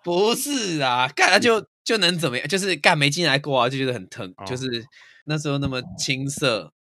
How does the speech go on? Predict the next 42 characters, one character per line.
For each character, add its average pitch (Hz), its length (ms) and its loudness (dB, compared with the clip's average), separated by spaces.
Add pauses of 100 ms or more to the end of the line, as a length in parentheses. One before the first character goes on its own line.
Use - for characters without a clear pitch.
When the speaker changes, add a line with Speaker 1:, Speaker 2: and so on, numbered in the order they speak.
(680)
Speaker 2:
其 - 120 0
实 247 40 6
我 143 140 2
那 208 100 -2
个 196 80 -2
时 156 80 -6
候 160 220 0
去 165 240 0
的 120 140 0
时 113 100 -6
候， 117 220 0
我 104 80 -2
原 135 120 0
本 127 140 -2
觉 110 100 -6
得 110 160 -4
说 110 240 -6
女 98 160 -8
生 113 160 -2
一 104 60 -4
定 101 140 -4
超 92 180 -10
干 90 240 -12
净。 95 240 -18 (340)
Speaker 1:
对。 113 240 -2 (260)
Speaker 2:
我 180 100 0
想 131 180 4
的 120 80 -2
是， 147 260 0 (460)
因 208 80 2
为 247 180 2 (560)
建 175 220 2
中 143 180 0
是 139 120 -4
非 127 280 0
常 101 220 -4
脏 101 240 -4
的 92 80 -8
一 90 100 -10
间 92 200 -14
学 - 180 -18
校。 - 260 -18